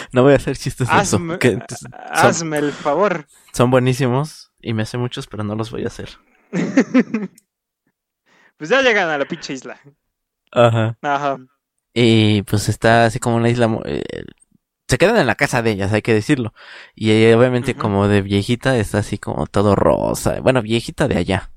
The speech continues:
Speaker 1: obviamente.
Speaker 2: Ajá.
Speaker 1: Y, y así bien,
Speaker 2: Sí, no,
Speaker 1: bien loco.
Speaker 2: no,
Speaker 1: Nada más
Speaker 2: no
Speaker 1: falta
Speaker 2: viejita.
Speaker 1: que hubiera ahí, este, carpetas en los muebles y el sillón e-, emplasticado y así.
Speaker 2: Simón, sí, es casa de viejita en la playa.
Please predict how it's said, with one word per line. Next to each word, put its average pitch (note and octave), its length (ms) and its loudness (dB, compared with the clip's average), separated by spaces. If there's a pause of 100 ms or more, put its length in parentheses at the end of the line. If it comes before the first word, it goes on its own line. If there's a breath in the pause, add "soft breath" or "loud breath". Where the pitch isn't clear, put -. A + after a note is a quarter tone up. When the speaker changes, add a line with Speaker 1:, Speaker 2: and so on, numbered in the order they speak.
(160)
Speaker 1:
obviamente. F#2+ 720 -6 (840 soft breath)
Speaker 2:
Ajá. A2+ 420 -10 (440)
Speaker 1:
Y, G2+ 380 -10
y G2 140 -10
así G#2+ 320 -4
bien, A2 360 -2
Speaker 2:
Sí, D3+ 120 -4
no, D3+ 200 -2
Speaker 1:
bien A#2 440 -2
loco. A2+ 220 0
Speaker 2:
no, G2+ 60 0
Speaker 1:
Nada A#2+ 120 2
más C3+ 100 0
Speaker 2:
no D#3+ 60 2
Speaker 1:
falta E3 200 0
Speaker 2:
viejita. D3+ 200 0
Speaker 1:
que A#2 60 2
hubiera B2+ 260 2
ahí, B2+ 180 2
este, G#2 320 -2
carpetas A#2 580 -4
en F#2 160 -4
los F#2 140 -6
muebles G#2 800 0
y - 320 -12 (600 loud breath)
el A2 180 -2
sillón A2+ 500 0
e-, A2 100 -6 (120)
emplasticado G2+ 960 0
y F#2+ 100 0
así. F#2+ 320 -8 (440)
Speaker 2:
Simón, B2 500 -10 (180)
sí, D#3 180 -6
es C3+ 220 -6
casa E3 440 -2
de D3+ 160 -4
viejita C3 580 -10
en B2 160 -12
la G#2+ 80 -8
playa. A2 400 -12